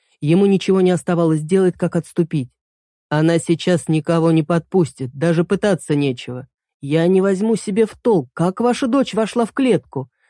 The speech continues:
Зима никого, кроме меня, к себе не подпускает". "Надо пристрелить ее", подумал отец,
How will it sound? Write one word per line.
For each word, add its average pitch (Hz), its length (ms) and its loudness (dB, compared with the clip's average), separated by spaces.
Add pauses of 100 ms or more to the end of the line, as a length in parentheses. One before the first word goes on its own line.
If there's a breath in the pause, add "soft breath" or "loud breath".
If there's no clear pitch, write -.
(140)
Зима 156 400 2
никого, 160 420 2
кроме 175 320 2
меня, 165 320 4
к - 60 -8
себе 170 280 0
не 170 120 4
подпускает". 165 680 -4 (760)
"Надо 147 340 -2
пристрелить 156 640 -2
ее", 123 260 -8 (120)
подумал 139 380 -2
отец, 180 380 -4